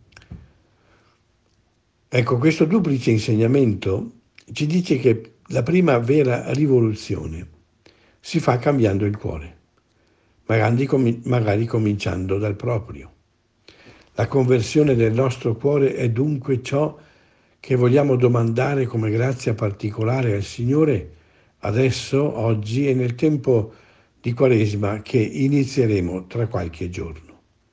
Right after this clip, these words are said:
Oggi, festa della Madonna di Lourdes, celebriamo anche la giornata mondiale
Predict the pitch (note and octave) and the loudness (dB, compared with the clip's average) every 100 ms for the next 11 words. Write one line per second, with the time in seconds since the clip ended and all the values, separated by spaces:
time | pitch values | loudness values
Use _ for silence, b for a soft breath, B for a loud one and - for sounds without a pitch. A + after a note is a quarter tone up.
0 | _ _ _ B2+ C#3 B2 A2 F#2 b b | _ _ _ -2 0 0 -2 -2 b b
1 | b b b b b b _ C3+ C3+ - | b b b b b b _ 2 2 2
2 | A2 G#2+ G2+ F#2+ G2 G#2 F#2+ G2 G2 B2 | 2 4 2 0 0 0 0 -2 0 4
3 | B2+ G#2+ - _ _ - C#3+ B2 B2+ C3+ | 4 2 -12 _ _ -12 -6 -2 0 2
4 | B2 B2 A#2 B2+ G#2 G2+ G2 A2 B2 A2+ | 2 0 0 -2 -2 -2 -4 -2 -2 -4
5 | F#2+ G2 G2 F#2+ F#2+ F#2+ F#2 | -6 -6 -4 -2 -2 -2 -4